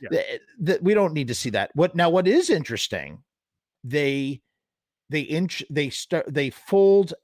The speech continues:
Speaker 2: they fold in Anthony LaRusso into the season. They're setting him up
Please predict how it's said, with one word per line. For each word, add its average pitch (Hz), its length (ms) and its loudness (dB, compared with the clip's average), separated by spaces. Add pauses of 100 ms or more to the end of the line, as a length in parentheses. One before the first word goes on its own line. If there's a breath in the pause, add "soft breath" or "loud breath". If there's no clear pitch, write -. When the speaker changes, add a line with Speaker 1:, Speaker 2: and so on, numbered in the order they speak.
(340)
Speaker 2:
they 143 160 -6
fold 196 400 0
in 156 380 -2
Anthony 123 580 -4
LaRusso 92 800 -8 (200)
into 110 200 -6
the 95 120 -6
season. 101 540 -8 (400 soft breath)
They're 120 120 0
setting 156 540 0
him 143 260 -4 (100)
up 131 280 0